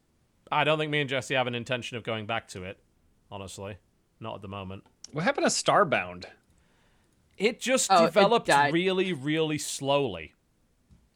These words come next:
Speaker 1: I think, and a lot of us, like, we were really excited about it, but again, it's an early access game and it released way before it was ready. And then it developed, like, the releases, the updates for it were really slow.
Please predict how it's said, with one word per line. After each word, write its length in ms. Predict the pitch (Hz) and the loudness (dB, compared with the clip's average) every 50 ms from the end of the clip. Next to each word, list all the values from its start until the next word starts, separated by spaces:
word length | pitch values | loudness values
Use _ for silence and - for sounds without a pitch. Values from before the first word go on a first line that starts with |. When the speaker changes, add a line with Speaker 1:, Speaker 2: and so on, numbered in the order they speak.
| _ _ _ _ _ _ _ _ - | _ _ _ _ _ _ _ _ -8
Speaker 1:
I 120 | 127 123 | -4 -2
think, 220 | 123 135 139 147 - _ _ - | 0 0 -2 -2 -6 _ _ -4
and 360 | 143 143 139 139 139 139 139 - | -2 0 2 2 0 0 -2 0
a 60 | 151 | 0
lot 200 | 147 147 156 170 | 4 4 4 4
of 100 | 175 165 | 4 4
us, 160 | 170 156 - - | 2 0 2 4
like, 240 | 147 139 135 - 139 | 4 4 2 2 0
we 120 | 143 147 | -2 0
were 80 | 151 143 | 0 2
really 180 | 143 156 151 143 | 2 2 2 2
excited 340 | 127 - - 143 143 147 | 0 0 2 2 2 2
about 160 | 147 151 156 160 | 4 4 4 4
it, 100 | 160 123 | 2 2
but 200 | 151 147 143 - | 0 0 0 2
again, 440 | 147 143 - 160 170 180 165 147 - - | -2 -2 2 2 4 4 4 2 0 0
it's 220 | 151 147 147 - | 0 0 0 -2
an 100 | 160 - | -6 -2
early 300 | - 165 160 156 156 139 | 2 4 4 4 4 4
access 340 | 135 135 139 - - 170 156 | 2 2 0 -2 -6 -8 -4
game 220 | - 170 165 175 175 | 0 0 2 2 2
and 60 | 170 | 2
it 80 | 160 104 | 0 0
released 340 | 135 127 131 147 143 - 147 | -2 -2 -2 -2 -4 -4 -8
way 360 | 120 101 101 110 113 135 139 | -10 -6 -4 -2 -2 -2 0
before 420 | 123 139 135 - - 131 131 139 | 0 -2 -4 -2 -4 -2 0 0
it 80 | 139 - | 0 -2
was 160 | 123 110 - | -6 -10 -8
ready. 400 | 98 104 104 110 139 165 196 - _ _ _ _ _ _ _ _ _ _ _ _ _ _ _ _ _ _ - | -6 -4 -2 -2 -2 -4 -4 -8 _ _ _ _ _ _ _ _ _ _ _ _ _ _ _ _ _ _ -2
And 260 | 139 139 139 139 123 | 0 0 0 0 0
then 180 | 139 139 143 147 | 2 2 2 2
it 200 | 147 - - - | 2 0 0 -4
developed, 560 | 139 131 - 131 120 123 135 139 - - - | -4 -4 0 0 0 0 0 -2 -4 -6 -2
like, 260 | 135 127 123 117 117 | 0 0 0 0 -2
the 100 | 120 120 | -4 -4
releases, 560 | 107 117 113 113 123 139 - - 147 135 113 104 | -2 -2 -4 -2 -4 -4 -6 -6 -6 -6 -6 -4
the 80 | 113 | -2
updates 520 | 113 123 - - - 143 139 147 143 - - | -4 -4 -4 -2 -2 0 0 0 -4 -8 -6
for 140 | - 160 | -2 0
it 100 | 160 - - | 0 0 0
were 140 | 127 107 107 | -2 -6 -6
really 460 | 101 101 101 113 117 120 117 117 113 | -6 -8 -8 -6 -4 -4 -4 -4 -6
slow. 600 | - - - - 113 101 101 107 123 156 185 | -8 -8 -10 -10 -8 -4 -2 -2 -2 -2 -4